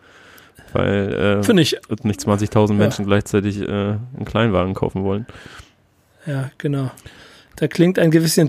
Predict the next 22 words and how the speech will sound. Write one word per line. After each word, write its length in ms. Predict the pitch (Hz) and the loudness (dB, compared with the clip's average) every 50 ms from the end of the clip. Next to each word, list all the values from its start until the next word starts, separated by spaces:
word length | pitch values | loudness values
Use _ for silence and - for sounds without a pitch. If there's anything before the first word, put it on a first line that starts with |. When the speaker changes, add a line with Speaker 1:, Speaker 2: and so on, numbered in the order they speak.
| - - 180 | 0 0 2
Speaker 2:
ein, 260 | 180 170 160 156 - | 4 4 4 4 2
ein, 200 | - 165 160 170 | 2 0 0 0
ein, 240 | 190 165 165 165 170 | 0 0 0 0 0
eine 120 | 170 160 | 0 0
gewisse 320 | 156 160 160 170 - - | 0 0 0 0 0 -2
Prise 320 | 156 - - 180 151 - 143 | -4 -2 -2 -2 -2 -2 -2
Verzweiflung 600 | - 160 - - - 175 185 180 - 151 135 123 | -2 -2 -2 0 0 0 0 2 2 0 0 0
raus, 360 | 120 123 127 127 123 - - | 0 -2 -2 -2 -2 -4 -6
habe 100 | 156 147 | -6 -8
ich 80 | 127 - | -8 -8
das 180 | - - - - | -10 -10 -10 -10
Gefühl. 280 | 156 - - - 156 - | -12 -12 -10 -8 -4 -2
Speaker 1:
Ja, 260 | 123 123 117 110 98 - - - - _ - - _ _ _ _ _ - - - | 0 0 0 -2 -2 -6 -12 -20 -20 _ -20 -20 _ _ _ _ _ -10 -2 0
aber 320 | 123 113 107 110 107 104 104 - - - - - - - - - - - - - - - - - - - - - - - - - - - 127 127 | 2 2 4 2 2 0 -4 -8 -12 -12 -12 -12 -14 -20 -20 -20 -20 -20 -20 -20 -20 -20 -20 -20 -18 -14 -12 -10 -10 -10 -10 -12 -10 -8 -6 -4
ja, 120 | 127 131 123 | -4 -4 -6
Culture 360 | - - - 98 - - 127 | -4 -2 -2 -2 -2 -2 -6
Candela. 360 | 104 - 127 120 110 - - - _ - 180 208 208 180 - - | -8 -8 -8 -10 -10 -10 -14 -16 _ -12 -10 -6 -6 -6 -2 0
Ähm, 600 | 120 117 117 117 120 120 117 113 113 113 110 - - _ _ - - - - - 117 - - - - - - - _ _ - - _ _ - - - | 2 4 6 6 6 6 4 4 2 -2 -4 -6 -12 _ _ -16 -12 -10 -10 -10 -10 -12 -14 -16 -20 -20 -20 -20 _ _ -20 -20 _ _ -20 -6 -2
meine 240 | 117 139 180 190 190 | 0 0 2 0 2
These 280 | - 123 110 104 98 | 2 2 2 2 2
ist 140 | - - 120 | -2 -2 0
nämlich, 500 | 113 107 104 113 113 131 156 - - | 2 2 4 4 2 2 0 -4 -10